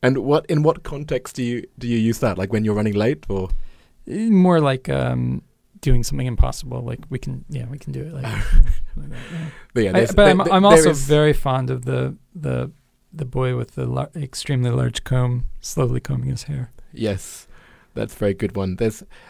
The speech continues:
Speaker 1: actually, if you look at both those stickers, there's no Chabuduo about either of them.
Speaker 2: No.
Speaker 1: So that's probably why you like them.
Speaker 2: Yeah, yeah.
Speaker 1: <laughs>
Speaker 2: They're, they're fully, fully.
Speaker 1: <laughs> What is your go-to song at K T V?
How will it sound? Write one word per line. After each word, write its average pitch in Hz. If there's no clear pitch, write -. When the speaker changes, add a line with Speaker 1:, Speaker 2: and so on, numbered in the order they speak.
Speaker 1:
actually, 123
if 123
you 143
look 156
at 123
both 123
those 104
stickers, 104
there's 110
no 117
Chabuduo 104
about 92
either 104
of -
them. -
Speaker 2:
No. 147
Speaker 1:
So 113
that's 117
probably 110
why 101
you 95
like 98
them. 98
Speaker 2:
Yeah, 127
yeah. 147
Speaker 1:
<laughs> -
Speaker 2:
They're, 160
they're 165
fully, 147
fully. 131
Speaker 1:
<laughs> -
What 165
is 139
your 135
go-to 127
song 110
at 101
K 101
T 92
V? 82